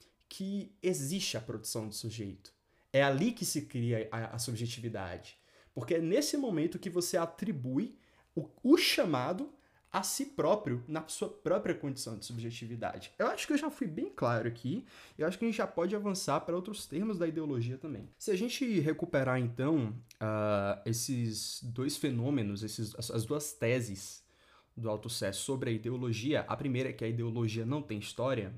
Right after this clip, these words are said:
a ideologia é uma estrutura que se repete, ah, de forma omni-histórica, ela sempre esteve lá. A gente pode compreender, então,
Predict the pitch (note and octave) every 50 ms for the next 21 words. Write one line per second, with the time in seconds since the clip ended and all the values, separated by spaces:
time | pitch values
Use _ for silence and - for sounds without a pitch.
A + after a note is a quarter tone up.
0 | - - G2 G#2+ G#2 G#2 A2 G#2+ G#2+ G#2+ G2+ G2+ G2 G#2 G#2+ G#2+ G2+ - - B2
1 | A#2 - A#2 A2+ G#2+ - A#2 A#2 - A2+ G#2+ A2+ G2+ - - - G#2+ A#2 A#2+ A#2+
2 | - - - - - _ - - - - - - _ - - G#2+ G#2 G2+ G2+ G2+
3 | A2 G#2+ - - A2 G#2+ A2 G#2+ G#2+ A#2 C3+ D3 C3 A#2 A#2 - - A#2+ A#2+ B2
4 | A#2 A2+ G#2 G2+ - - - C#3+ D#3+ - C#3+ A#2 - - - G#2+ G#2 A2+ C3 B2+
5 | A#2 A#2+ C#3 C#3+ - - _ - - - - - - - - D3 A3 A#3 - -
6 | B3 A3+ G#3+ A3 - A3 F#3+ - F#3 C#3+ C3 A#2 A2 G#2 C3 D#3 D#3+ C#3+ A#2 A#2
7 | B2+ D3+ F#3 E3+ B2 A#2